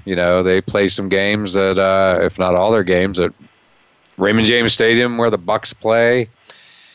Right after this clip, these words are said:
I've been on the Steelers practice there for the two thousand nine Super Bowl, so I've actually been on the campus. Uh,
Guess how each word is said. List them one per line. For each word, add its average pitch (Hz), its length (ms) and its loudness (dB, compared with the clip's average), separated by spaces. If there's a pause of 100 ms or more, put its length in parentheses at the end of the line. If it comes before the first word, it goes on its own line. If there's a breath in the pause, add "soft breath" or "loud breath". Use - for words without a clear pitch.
(300 loud breath)
I've 82 180 -4
been 98 140 -2
on 101 340 -4
the 92 100 -6
Steelers 117 640 0
practice 110 480 -4
there 117 360 0
for 101 360 -6
the 92 100 -6
two 110 220 -4
thousand 107 440 0
nine 101 300 -2
Super 110 300 -2
Bowl, 110 260 2
so 98 160 0
I've 95 120 2
actually 90 300 -2
been 90 280 -2
on 98 160 -2
the 98 80 -4
campus. 101 680 -2
Uh, 78 360 2